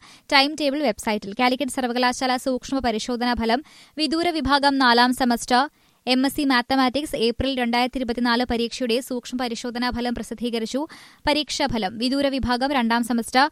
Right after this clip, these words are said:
എം എ എക്കണോമിക്സ് ഏപ്രിൽ രണ്ടായിരത്തി ഇരുപത്തിനാല്, ഏപ്രിൽ രണ്ടായിരത്തി ഇരുപത്തിമൂന്ന് പരീക്ഷാഫലം പ്രസിദ്ധീകരിച്ചു. പുനർമൂല്യനിർണ്ണയത്തിന് പതിനാല് വരെ അപേക്ഷിക്കാം.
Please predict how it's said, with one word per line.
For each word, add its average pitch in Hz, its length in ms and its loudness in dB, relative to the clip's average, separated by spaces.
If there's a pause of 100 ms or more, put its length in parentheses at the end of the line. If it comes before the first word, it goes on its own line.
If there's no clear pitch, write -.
(280)
എം 254 160 2
എ 285 120 4
എക്കണോമിക്സ് 262 580 0 (120)
ഏപ്രിൽ 247 340 0 (220)
രണ്ടായിരത്തി 254 480 2
ഇരുപത്തിനാല്, 233 560 0
ഏപ്രിൽ 247 340 -4
രണ്ടായിരത്തി 240 460 -2
ഇരുപത്തിമൂന്ന് 233 400 -2
പരീക്ഷാഫലം 226 600 -6
പ്രസിദ്ധീകരിച്ചു. 220 680 -6 (400)
പുനർമൂല്യനിർണ്ണയത്തിന് 262 1080 -2
പതിനാല് 226 420 -2
വരെ 226 200 0
അപേക്ഷിക്കാം. 196 540 -8